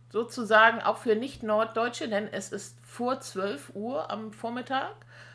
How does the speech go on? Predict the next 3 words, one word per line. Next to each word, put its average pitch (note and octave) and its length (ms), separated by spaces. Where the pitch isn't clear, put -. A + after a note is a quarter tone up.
Und A#3+ 200
ich - 240
hoffe, E4 440